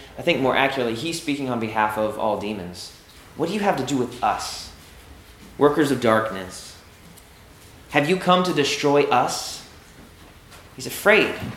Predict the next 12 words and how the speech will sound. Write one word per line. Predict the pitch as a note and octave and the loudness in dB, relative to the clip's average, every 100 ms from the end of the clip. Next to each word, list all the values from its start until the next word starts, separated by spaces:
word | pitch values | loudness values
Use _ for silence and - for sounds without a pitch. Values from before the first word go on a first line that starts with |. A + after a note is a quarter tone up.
| - - - - - - - - - | -14 -20 -20 -20 -18 -16 -16 -16 0
He's | E3+ E3 | 2 4
meeting | D#3+ G3 A3+ G3 | 6 6 8 6
his | D#3+ C#3 | 4 2
match. | C#3 F3 D3+ - - - - - - - - - _ _ _ _ _ _ _ _ _ B3+ B3+ - _ _ _ _ _ - | 4 4 4 0 -6 -8 -12 -20 -20 -20 -20 -20 _ _ _ _ _ _ _ _ _ _ -20 -20 _ _ _ _ _ -16
And | B2+ B2 | -12 -2
so | C#3 B2 | 2 2
he | A#2+ A2+ | 0 2
then | C3+ C3+ A2+ | 4 4 4
doesn't | A#2 A2+ A2+ | 2 2 0
just | A2+ - | -4 -2
call | B2 A#2+ A2+ | 6 6 6
him | A2 G#2+ G#2 | 4 0 -2